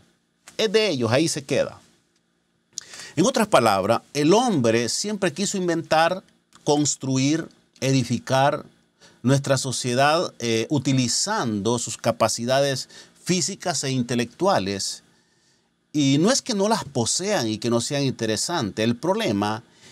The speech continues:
es que no conocen que el fundamento, la piedra angular de todo edificio, de todo proyecto, es y debería ser Dios. Pero el ser humano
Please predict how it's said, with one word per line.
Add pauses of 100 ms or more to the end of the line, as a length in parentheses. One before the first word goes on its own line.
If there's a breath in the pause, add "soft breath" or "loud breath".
(220 soft breath)
es
que
no
conocen
que
el
fundamento, (160)
la (120)
piedra
angular
de
todo
edificio,
de
todo
proyecto, (440 loud breath)
es
y
debería
ser
Dios. (760 loud breath)
Pero
el
ser
humano